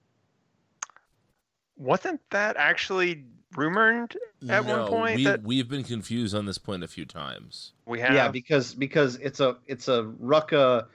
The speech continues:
Speaker 3: Wonder Woman book, I believe.
Speaker 2: Yes.
Speaker 1: That's, that's it. You're right. Yes.
Speaker 3: But I still think there's, there's aspects of it that make this feel like it may have been destined for Black Label at one point or another, and maybe was either,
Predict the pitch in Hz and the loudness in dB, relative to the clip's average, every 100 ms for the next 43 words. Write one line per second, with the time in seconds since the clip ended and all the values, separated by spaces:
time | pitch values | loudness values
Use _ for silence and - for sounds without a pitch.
0 | _ _ _ _ _ _ - 120 139 131 | _ _ _ _ _ _ -4 2 4 4
1 | 120 110 104 95 101 87 90 82 104 92 | 2 -2 -4 -4 -4 -4 -4 -4 -4 -4
2 | 90 - 95 95 - 113 113 113 - - | -6 -4 0 0 2 2 2 0 -4 -18
3 | - 117 107 104 - _ - 104 98 - | -14 -6 -4 -4 -10 _ -6 -4 -6 -4
4 | 104 101 101 98 101 120 107 101 104 - | -2 -2 -2 -6 -6 -2 0 0 -4 -10
5 | - - _ _ 180 175 165 - - 269 | -12 -18 _ _ 4 6 4 0 4 4
6 | 254 226 202 175 180 160 - 156 143 127 | 6 4 4 4 2 2 0 2 2 2
7 | 156 175 175 - 160 - 135 127 135 123 | 2 2 2 2 2 4 4 4 2 4
8 | 131 135 - 135 - - 143 135 127 120 | 4 4 0 -2 -2 4 6 8 6 4
9 | 123 107 120 135 127 135 120 120 117 - | -2 -2 2 2 2 0 4 4 2 0
10 | 127 110 - 113 113 113 104 104 _ _ | -2 -2 -2 2 4 6 4 0 _ _
11 | _ _ - 120 120 127 120 120 117 110 | _ _ 2 4 4 4 4 6 4 4
12 | 120 120 123 139 127 117 113 117 139 143 | 2 2 4 4 4 4 4 4 6 4
13 | 127 120 131 135 139 131 123 123 127 127 | 2 2 4 6 4 4 2 4 4 4
14 | 123 117 | 2 0